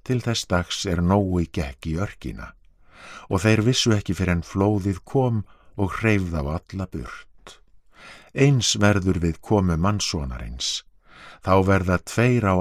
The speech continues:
akri, annar mun tekinn, hinn eftir skilinn. Tvær munu mala á kvörn,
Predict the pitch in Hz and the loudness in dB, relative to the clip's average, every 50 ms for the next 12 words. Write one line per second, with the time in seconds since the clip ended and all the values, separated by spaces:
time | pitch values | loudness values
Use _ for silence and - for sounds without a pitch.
0 | 104 123 123 - - - - 110 98 - - _ _ _ _ _ - - - 92 | 4 2 0 0 -4 -10 -8 -8 -8 -10 -12 _ _ _ _ _ -20 -12 -4 2
1 | 90 98 107 107 104 104 104 101 98 104 107 104 98 - - 135 135 123 _ - | 4 4 4 6 6 6 4 4 4 4 2 2 0 0 0 0 0 0 _ -6
2 | - 110 104 98 - - - - - - - - 104 107 101 92 90 - - - | -4 -2 -2 -4 -4 -8 -20 -20 -20 -16 -6 -2 0 2 2 0 -2 -4 -4 -6
3 | 92 - - - - - 92 - - - - 110 92 76 69 65 64 62 60 60 | -6 -6 -6 -10 -10 -10 -6 -4 -4 -4 -4 -4 -4 -4 -6 -8 -10 -10 -12 -14
4 | 62 - - - _ _ - - - _ - - - - - - - - - - | -16 -18 -20 -20 _ _ -20 -20 -20 _ -20 -20 -20 -20 -20 -20 -18 -12 -4 2
5 | 110 101 101 110 117 117 117 107 107 101 98 95 92 82 82 92 98 101 104 104 | 4 6 6 6 6 4 4 4 4 4 4 4 2 2 2 4 4 4 4 4
6 | 101 95 92 85 76 73 - - - - 123 127 127 - - - 110 95 | 2 2 0 0 -2 -4 -6 -6 -2 0 0 0 0 -2 -6 -14 -16 -16